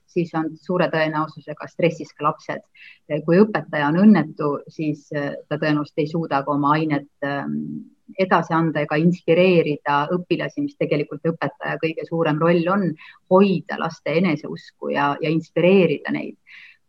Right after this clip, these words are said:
Ja, noh, õnnetu inimene seda kindlasti ei tee. Et, et õpetajatel, oleks,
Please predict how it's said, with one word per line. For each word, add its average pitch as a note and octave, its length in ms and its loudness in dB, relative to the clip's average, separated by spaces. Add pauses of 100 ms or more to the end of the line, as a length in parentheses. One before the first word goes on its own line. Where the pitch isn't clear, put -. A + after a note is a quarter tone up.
(160)
Ja, C#3 280 -2
noh, E3 320 -4
õnnetu E3 340 2
inimene D3+ 380 -2
seda D3 180 -10
kindlasti D#3 460 -4
ei - 80 -14
tee. C#3 160 -2 (480)
Et, D#3 400 -2 (640)
et E3+ 140 -4
õpetajatel, D#3 1080 0 (1300)
oleks, E3 540 4